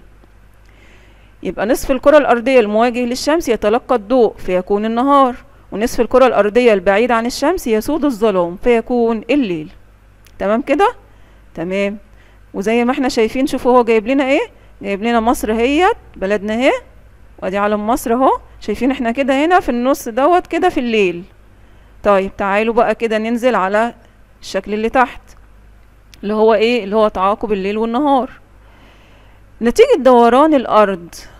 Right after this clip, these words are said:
حوالين محورها أمام الشمس اللي احنا بنسميها الايه؟ الدورة اليومية. الدور اللي، الأرض ليها دورة يومية، يعني، يعني بتحصل كل يوم، بتدور حوالين محورها.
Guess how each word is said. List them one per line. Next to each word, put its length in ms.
حوالين 520
محورها 880
أمام 240
الشمس 760
اللي 120
احنا 160
بنسميها 460
الايه؟ 340
الدورة 360
اليومية. 680
الدور 300
اللي، 180
الأرض 480
ليها 220
دورة 320
يومية، 480
يعني، 220
يعني 140
بتحصل 360
كل 240
يوم، 380
بتدور 340
حوالين 420
محورها. 480